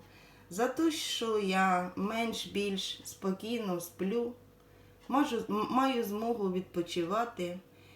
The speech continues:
і вирощувати квіти. Миру,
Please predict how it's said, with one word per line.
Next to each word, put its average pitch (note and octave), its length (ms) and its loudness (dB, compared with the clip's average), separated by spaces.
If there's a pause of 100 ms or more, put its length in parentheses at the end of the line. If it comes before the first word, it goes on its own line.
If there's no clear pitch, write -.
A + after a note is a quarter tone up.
(140)
і F#3+ 100 2
вирощувати F3+ 800 -2
квіти. D#3 560 -6 (880)
Миру, G#3+ 420 0